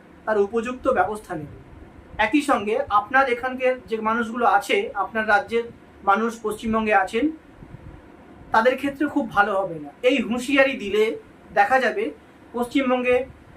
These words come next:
যারা কাজ করছেন তারাও বুঝে যাবেন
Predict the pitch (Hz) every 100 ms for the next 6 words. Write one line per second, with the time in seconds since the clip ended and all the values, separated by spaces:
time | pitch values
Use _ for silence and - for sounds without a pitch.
0 | - 180 214 220 214 220 - - - 208
1 | - 262 254 277 277 277 - - - -
2 | - 240 285 294 262 254 208 190 254